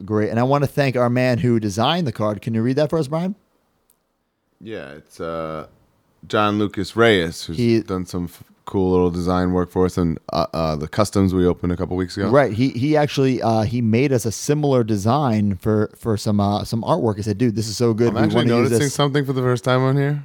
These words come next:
Speaker 1: An error? Another error?
Speaker 2: No, something, a, a detail
Speaker 1: A
Speaker 2: that's
Speaker 1: detail.
Speaker 2: blowing my mind. My shirt.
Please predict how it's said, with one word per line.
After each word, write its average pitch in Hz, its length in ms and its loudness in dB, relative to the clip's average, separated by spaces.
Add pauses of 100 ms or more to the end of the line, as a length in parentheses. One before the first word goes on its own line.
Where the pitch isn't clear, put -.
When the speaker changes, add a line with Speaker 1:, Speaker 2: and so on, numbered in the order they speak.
Speaker 1:
An 107 120 2
error? 139 340 2 (100)
Another 117 300 2
error? 196 320 -2
Speaker 2:
No, 95 220 0
something, 95 280 -2
a, 87 140 -2 (240)
a 104 60 0
detail 120 680 2
Speaker 1:
A 123 80 4
Speaker 2:
that's 117 120 0
Speaker 1:
detail. 117 160 2
Speaker 2:
blowing 117 200 4
my 110 120 4
mind. 120 420 2 (720)
My 95 140 -4
shirt. 98 360 -4